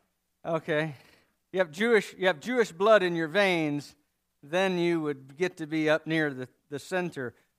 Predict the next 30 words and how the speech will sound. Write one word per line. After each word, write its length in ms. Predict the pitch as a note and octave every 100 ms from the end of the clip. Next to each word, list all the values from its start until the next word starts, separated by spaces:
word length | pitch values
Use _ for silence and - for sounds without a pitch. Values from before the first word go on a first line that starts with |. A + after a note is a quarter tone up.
| _ _ -
but 120 | E3
only 300 | G#3+ A#3 G3+
if 140 | E3+
you 120 | G3
were 140 | E3+ D#3
a 60 |
man. 540 | D3 E3+ G3+ C3 G2+ A2+ _ _ _ _ _ _ _ _ _ _ _ _ _ _ _ _ _ _ _ _ _ _ _ _ _ _ _ _ _ _ _ _ _ _ _ _
And 140 | D3+ D3+
yet, 260 | E3 D#3+
by 200 | D#3 C#3+
the 80 | C#3+
time 320 | C#3 F3 E3
Paul's 340 | D#3 E3 D#3+ D#3+
writing 280 | D3+ C#3+
First 280 | C3+ D3+ -
Corinthians, 720 | - C#3+ E3+ E3 C#3 B2 A#2+
he's 280 | - F3+ D#3+
assuming 720 | B2+ - - F3 F3+ A2+ G2+ G2+
that 120 | G#2
women 380 | C3 C#3 D3 A#2+
have 200 | A#2 A2+
a 40 |
role 480 | A2 A#2 B2 A2 G2 _ _ _ _ _ _
in 120 | A#2+
public 360 | A2 B2 A#2 A2
worship. 340 | - G2+ - _ _ _ _ _ _ _ _ _ _ _ _ _ _ _ _ _ _ _
That's 140 | _ -
a 40 |
big 240 | G3+ G3 F3
deal, 240 | F#3 G#2